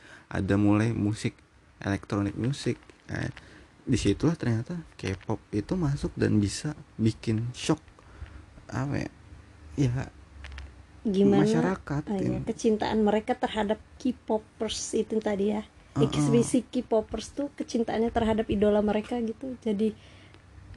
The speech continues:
Speaker 2: bener-bener, eh, ada yang gimana ya?
Speaker 1: Sampai rela lebih,
Speaker 2: Iya,
Speaker 1: lebih.
Speaker 2: royal ya.
Speaker 1: Heeh, maksud, maksudnya tuh sampai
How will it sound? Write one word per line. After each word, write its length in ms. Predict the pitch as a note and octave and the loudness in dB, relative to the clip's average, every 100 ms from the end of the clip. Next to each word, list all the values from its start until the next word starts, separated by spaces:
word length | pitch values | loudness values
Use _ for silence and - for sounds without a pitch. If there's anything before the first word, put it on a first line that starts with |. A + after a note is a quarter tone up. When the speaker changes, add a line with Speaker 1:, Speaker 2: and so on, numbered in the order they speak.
| - - - - - | -20 -20 -20 -20 -4
Speaker 2:
bener-bener, 840 | G#3+ A3+ A3 A3+ A#3+ B3 A#3+ B3 - _ - - | 6 6 6 4 4 2 0 -6 -10 _ -12 -4
eh, 180 | A#3+ A#3+ | -2 0
ada 260 | A#3+ A#3 D#4 | 0 4 6
yang 320 | D4+ C#4+ D#4 - - - - | 6 4 -2 -8 -20 -20 -12
gimana 440 | B3+ A3 D4 D#4+ A#3 | -6 -2 -2 0 -2
ya? 80 | |
Speaker 1:
Sampai 440 | F#3+ - C#3 C#3 C3+ | -4 -2 0 4 6
rela 440 | A2+ A2+ A#2 - - | 6 6 4 2 -2
lebih, 240 | C3+ A#2 | 0 6
Speaker 2:
Iya, 100 | - A3+ | 8 8
Speaker 1:
lebih. 120 | C3 | 8
Speaker 2:
royal 340 | A#3 B3 C4+ A#3 | 8 6 4 4
ya. 160 | G#3 C#4 | 2 0
Speaker 1:
Heeh, 340 | A2 F#2+ B2+ | -4 -6 -6
maksud, 320 | - B2+ B2+ A2+ - - D3 - - - | -6 -8 -8 -10 -12 -18 -18 -20 -20 -6
maksudnya 400 | A#2 C3 - B2 | -4 -4 -4 -6
tuh 140 | C3 | -4
sampai 340 | - D3+ D3+ | -4 -2 -2